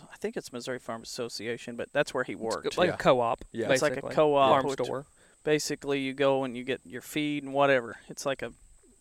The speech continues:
Speaker 1: feed store and with everything else. And he ran that in S-, Podunk, M-, Mansfield, Missouri, where I was, and sold millions of dollars worth of sales e-, every year.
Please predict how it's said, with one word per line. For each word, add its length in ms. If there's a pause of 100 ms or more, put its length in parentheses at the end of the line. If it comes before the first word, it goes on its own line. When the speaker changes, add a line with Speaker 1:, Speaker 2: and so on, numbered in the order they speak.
Speaker 1:
feed 300
store 420 (320)
and 140
with 160
everything 440
else. 260
And 80 (460)
he 180
ran 400
that 240
in 220
S-, 240 (280)
Podunk, 500
M-, 220
Mansfield, 540
Missouri, 460
where 180
I 80
was, 260
and 120
sold 380 (640)
millions 600
of 80
dollars 400
worth 220
of 100
sales 680 (160)
e-, 60 (100)
every 340
year. 480